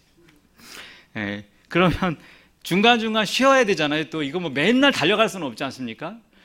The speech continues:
그러면 한 칠십일 걸립니다. 그래서, 아,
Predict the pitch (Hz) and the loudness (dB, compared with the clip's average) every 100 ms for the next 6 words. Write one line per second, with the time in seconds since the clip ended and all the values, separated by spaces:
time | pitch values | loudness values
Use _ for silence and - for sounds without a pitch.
0 | _ - 156 202 180 104 _ _ - 175 | _ -10 -6 -4 -6 -8 _ _ -16 -14
1 | - 254 - 240 175 110 120 104 95 87 | -10 -8 -6 -6 -4 -4 -6 -8 -12 -16
2 | _ _ _ - - _ - 196 185 214 | _ _ _ -20 -20 _ 0 2 4 2
3 | 98 - _ _ _ _ _ - 104 98 | 0 -6 _ _ _ _ _ -10 -4 -4
4 | 98 98 95 | -4 -6 -10